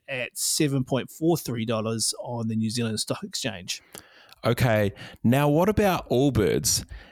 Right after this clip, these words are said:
Speaker 2: Their offering has been talked about a lot.
Speaker 1: It certainly has. It's been highly anticipated, and we've talked about it before on Recap. All,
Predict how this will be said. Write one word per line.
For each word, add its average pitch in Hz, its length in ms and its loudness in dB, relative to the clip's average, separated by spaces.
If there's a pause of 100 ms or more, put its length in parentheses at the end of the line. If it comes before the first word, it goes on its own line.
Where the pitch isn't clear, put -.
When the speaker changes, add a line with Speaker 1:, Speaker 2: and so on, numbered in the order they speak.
(160)
Speaker 2:
Their 147 140 0
offering 127 360 2
has 110 240 4
been 110 120 4
talked 110 280 2
about 95 200 2
a 90 40 2
lot. 90 320 0 (640)
Speaker 1:
It - 160 -8
certainly 170 320 2
has. 147 280 2
It's 131 120 -2
been - 160 2
highly 170 640 2
anticipated, 160 600 2
and 156 80 2
we've 151 160 4
talked - 280 -2
about 147 180 0
it 170 80 -2
before 185 480 2
on 151 120 0
Recap. 190 440 2 (540)
All, 226 240 2